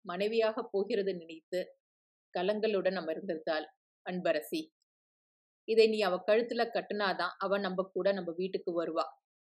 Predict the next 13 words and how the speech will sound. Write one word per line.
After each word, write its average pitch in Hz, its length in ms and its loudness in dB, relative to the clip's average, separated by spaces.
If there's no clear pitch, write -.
உனக்கு 190 580 -2
கார், 196 360 2
சாக்லேட் 196 520 2
எல்லாம் 185 280 0
வாங்கி 180 300 0
தருவா, 160 320 0
உனக்கு 220 280 -2
வேணும்ல, 185 500 0
அப்போ - 280 -4
இதை 180 200 0
கட்டு" 175 380 -2
அழுகையுடன் 208 680 2
கூறினார். 160 440 -4